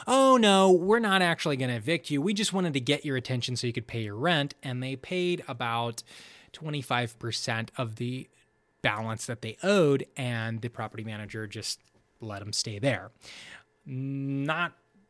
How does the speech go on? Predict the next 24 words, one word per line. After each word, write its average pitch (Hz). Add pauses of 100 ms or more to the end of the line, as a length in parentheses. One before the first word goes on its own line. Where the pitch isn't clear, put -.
(140)
the 170
owner 170
had 160
no 165
idea, 147
first -
off, 110
that 123
the 123
property 117
manager 110
had 110
even 110
done 185
this 175
arrangement 143
or 139
that 143
they 165
were 156
even 156
that 143
far 131
behind. 120